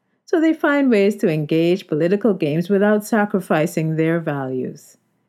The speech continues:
They know this is possible. Straight shooters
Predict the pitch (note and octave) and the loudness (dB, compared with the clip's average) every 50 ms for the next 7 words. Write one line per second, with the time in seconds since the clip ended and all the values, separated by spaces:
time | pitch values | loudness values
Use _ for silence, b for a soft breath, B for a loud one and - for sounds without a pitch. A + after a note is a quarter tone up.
0 | _ _ _ _ _ _ - - C#4+ D4+ C#4+ C#4+ D#4+ E4 D4 G#3+ E3 E3 F3 - | _ _ _ _ _ _ -4 -2 -2 0 0 0 0 0 0 0 0 0 -2 -2
1 | F#3+ F3 - - - A3+ G#3+ G#3+ G#3+ - G#3+ F3+ E3+ D3 - - D3 _ _ _ | -6 -10 -8 -2 0 0 0 0 0 -2 0 0 2 0 0 -2 -8 _ _ _
2 | _ _ _ _ _ _ _ _ _ _ _ _ _ _ _ _ _ _ _ _ | _ _ _ _ _ _ _ _ _ _ _ _ _ _ _ _ _ _ _ _
3 | _ _ _ _ _ _ _ _ - - - - B3 A3 B3+ B3+ - - - A#3+ | _ _ _ _ _ _ _ _ -20 -10 -2 0 2 2 2 0 -2 -2 0 0
4 | A3 G3+ G3+ G3 G3 F#3+ G3+ G3 - | 2 2 2 2 2 2 0 -2 -6